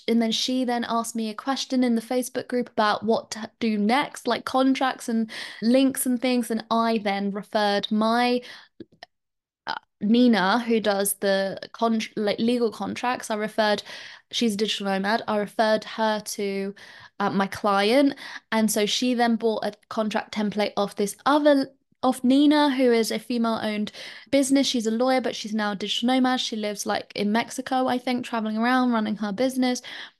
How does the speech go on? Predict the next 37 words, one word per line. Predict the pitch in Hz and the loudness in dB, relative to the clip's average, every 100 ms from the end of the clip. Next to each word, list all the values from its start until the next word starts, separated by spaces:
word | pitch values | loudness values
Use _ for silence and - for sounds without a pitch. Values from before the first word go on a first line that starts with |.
| _ - - _ - | _ -20 -20 _ 0
And | 240 240 | 2 4
then | 240 233 240 - _ - 233 | 4 2 0 -2 _ -4 0
my | 226 220 | 2 0
client | - 254 254 277 262 254 233 | -4 -2 2 2 2 0 -2
then | 220 214 214 220 - - - | 0 0 -4 -8 -12 -20 0
now | 220 214 208 202 196 | 4 4 4 2 0
has | 214 202 - | -2 -2 -2
this | 202 196 - | -2 -2 -2
other | 226 247 269 | 0 2 4
amazing | 262 254 254 262 247 | 6 6 4 4 4
woman | 254 254 254 | 4 4 2
who's | 233 240 226 - - | 0 -2 -4 -12 -10
decided | 226 226 220 220 | -6 0 0 0
to | 220 | -2
work | 214 214 - | 0 -2 -2
with | 220 | -8
her | - 262 269 | 0 2 2
to | 262 | -2
transform | - 214 226 - 214 226 | -8 -8 -8 -4 -2 0
her | 220 196 | -2 -4
career. | - 220 254 277 269 262 - - - | -4 -2 2 4 4 2 -4 -10 -10
So | - 277 269 | 0 0 2
can | 285 | 2
you | 320 | 0
see | - 311 339 | 0 -6 -6
how, | - 339 302 | -4 -2 0
like, | 269 262 | 0 -2
full | - 262 262 | -4 -2 -2
circle | - 262 247 247 247 233 | -2 0 0 0 0 2
there's | 220 226 | 0 -2
all | 254 254 247 | 0 0 0
these | 254 233 | -2 0
women | 226 220 233 | -2 0 0
involved | 240 226 - 226 311 339 - | -2 -2 -2 -2 -4 -6 -4
helping | 247 240 240 220 | -4 -2 -2 -2
each | - - | -4 -4
other, | 196 185 139 220 | -4 -2 0 0